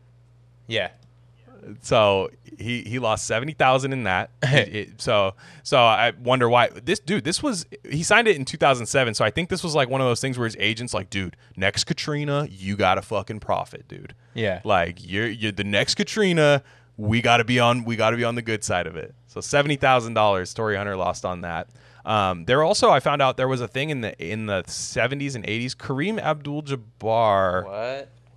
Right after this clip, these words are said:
Speaker 2: and a couple other people were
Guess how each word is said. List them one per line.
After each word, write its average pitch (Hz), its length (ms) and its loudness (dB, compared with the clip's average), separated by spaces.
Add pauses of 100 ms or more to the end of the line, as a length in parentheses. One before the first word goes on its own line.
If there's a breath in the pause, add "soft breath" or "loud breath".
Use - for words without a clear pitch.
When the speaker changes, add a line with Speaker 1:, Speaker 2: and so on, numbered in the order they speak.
(120)
Speaker 2:
and 107 420 2
a 78 100 -4
couple 131 340 -2
other 127 140 2
people 113 540 0 (320 soft breath)
were 107 600 0